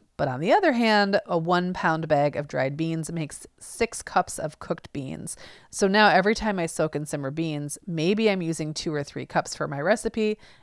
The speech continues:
and then I freeze the rest. So if I do that a few times, I'll have enough really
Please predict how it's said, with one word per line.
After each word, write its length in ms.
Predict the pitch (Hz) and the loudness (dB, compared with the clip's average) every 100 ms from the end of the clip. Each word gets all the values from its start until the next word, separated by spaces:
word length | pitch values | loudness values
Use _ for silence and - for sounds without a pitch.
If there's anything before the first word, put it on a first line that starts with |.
| - | -6
and 180 | 196 175 | -2 2
then 140 | 170 | 2
I 80 | 156 | 2
freeze 320 | 147 160 147 | -2 -6 -8
the 100 | - | -8
rest. 400 | 92 165 - - - | 0 2 2 -4 -6
So 160 | - 185 | 0 2
if 100 | 214 | 4
I 80 | |
do 140 | 202 247 | 4 4
that 100 | 214 | 2
a 60 | |
few 260 | - - 208 | 0 -4 -6
times, 480 | - 240 180 160 156 - | -2 0 2 0 -6 -6
I'll 140 | 196 | -2
have 160 | 220 202 | -2 0
enough 220 | 170 156 | 0 -2
really 400 | 156 156 160 151 | -2 0 2 0